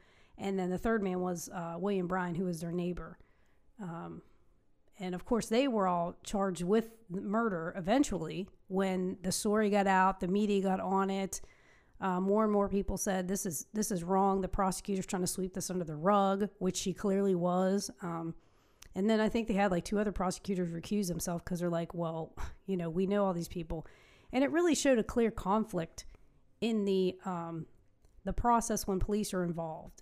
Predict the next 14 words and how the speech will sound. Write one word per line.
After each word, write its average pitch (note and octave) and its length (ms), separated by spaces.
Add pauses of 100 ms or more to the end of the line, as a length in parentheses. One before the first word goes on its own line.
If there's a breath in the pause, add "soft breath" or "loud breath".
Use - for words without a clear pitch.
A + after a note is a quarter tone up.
in, F3+ 380
in G3 160
any C#4 240
kind F#3+ 260
of F#3 60
incident, F3 340
whether G3 240
the F3 140
police G#3 380
officer F3+ 440
acted F3+ 320
justly F3 320
or F3+ 80
unjustly. E3+ 580